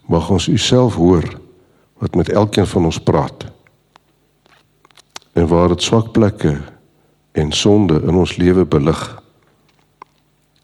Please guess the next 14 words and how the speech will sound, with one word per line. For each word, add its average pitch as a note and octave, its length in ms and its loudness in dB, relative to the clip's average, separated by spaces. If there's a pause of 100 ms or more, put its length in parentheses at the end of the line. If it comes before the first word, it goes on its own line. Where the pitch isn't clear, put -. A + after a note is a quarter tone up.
(180)
veral G2+ 320 2
nou G2+ 240 4
terwyl E2+ 340 0
ons D#2+ 120 -2
fokus G#2 480 0
op - 180 -6
ons E2 140 -4
Here E2+ 240 2
se - 160 -4
boetedoening E2+ 680 0
vir - 160 -6
al A2+ 200 2
ons G#2 100 -4
sondes. D#2 420 -2